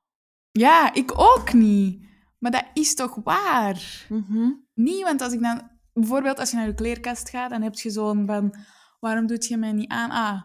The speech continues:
Speaker 1: je hebt geen speciale gelegenheden." Of, "Ah, waarom pas jij niet meer in mij?" Of,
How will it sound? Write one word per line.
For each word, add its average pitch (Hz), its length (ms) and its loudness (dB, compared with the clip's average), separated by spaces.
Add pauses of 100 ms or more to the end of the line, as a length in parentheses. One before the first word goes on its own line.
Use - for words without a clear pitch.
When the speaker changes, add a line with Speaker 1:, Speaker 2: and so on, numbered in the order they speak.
Speaker 1:
je 226 120 -8
hebt 220 140 -8
geen 220 160 -4
speciale 208 420 -6
gelegenheden." 202 580 -4
Of, - 300 -8 (540)
"Ah, 247 280 2
waarom 220 280 2
pas 233 200 0
jij 220 120 -2
niet 208 140 2
meer 202 140 0
in 202 160 -2
mij?" 190 360 -4
Of, 202 380 -8